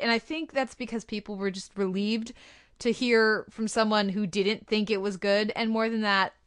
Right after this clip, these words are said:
thought it was bad. Uh, 'cause Augustine and Ricky and some of the other people really agreed. Augustine says, "Simon, you are absolutely right.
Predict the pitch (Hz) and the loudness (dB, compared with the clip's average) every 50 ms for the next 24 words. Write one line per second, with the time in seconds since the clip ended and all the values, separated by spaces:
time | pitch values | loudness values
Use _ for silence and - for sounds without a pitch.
0 | - - - 196 190 190 170 160 190 170 165 160 175 160 147 131 123 117 98 - | -8 0 2 4 4 4 4 0 -4 -6 -8 -6 -4 -4 -4 -4 -4 -6 -6 -8
1 | 175 - _ _ _ - - - - - - _ - - - 160 151 - - 247 | -12 -16 _ _ _ -20 -20 -20 -20 -20 -20 _ -8 -2 0 0 0 0 0 0
2 | - 190 226 233 254 294 - - 294 269 269 269 269 262 262 - - 220 208 214 | 4 4 4 4 4 2 -2 -2 -2 0 0 2 0 0 0 0 -2 -2 0 0
3 | 247 226 233 226 226 - 226 220 214 220 202 202 202 196 - - 220 220 220 226 | 2 4 4 4 4 2 -2 0 0 2 2 2 0 0 -2 -2 2 4 4 4
4 | 220 220 220 190 196 214 196 190 190 185 185 180 180 180 185 190 190 202 262 269 | 4 4 2 0 -2 -2 -2 0 0 0 0 -2 -4 -10 -12 -10 -8 -4 0 0
5 | 262 240 226 226 214 202 185 - - - 196 185 180 175 165 - 196 233 247 254 | 2 2 2 0 0 -2 -2 -4 -6 -6 -4 -4 -4 -4 0 2 2 2 2 0
6 | - 277 262 247 - 254 226 214 214 - - 220 214 214 220 226 220 214 214 - | -4 -4 -4 -4 -2 0 0 0 0 0 2 2 2 2 2 0 0 0 0 2
7 | - 202 196 - - 220 208 208 190 170 175 175 170 156 - | 2 2 2 0 -4 -8 -6 -6 -4 -4 -2 -2 -2 -4 -6